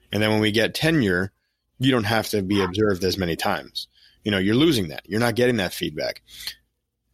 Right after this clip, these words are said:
I think the Observe Me is great for that, for that void, right? But on the flip side with the Observe Me, uh,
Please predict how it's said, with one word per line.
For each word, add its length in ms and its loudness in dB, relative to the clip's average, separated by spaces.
I 60 -2
think 260 -2
the 120 2
Observe 400 2
Me 220 4
is 180 0
great 580 2
for 220 -2
that, 280 0
for 120 -4
that 180 0
void, 340 -2
right? 280 0
But 260 0
on 180 0
the 60 0
flip 320 0
side 260 2
with 140 -2
the 100 2
Observe 320 -2
Me, 300 -2
uh, 120 -6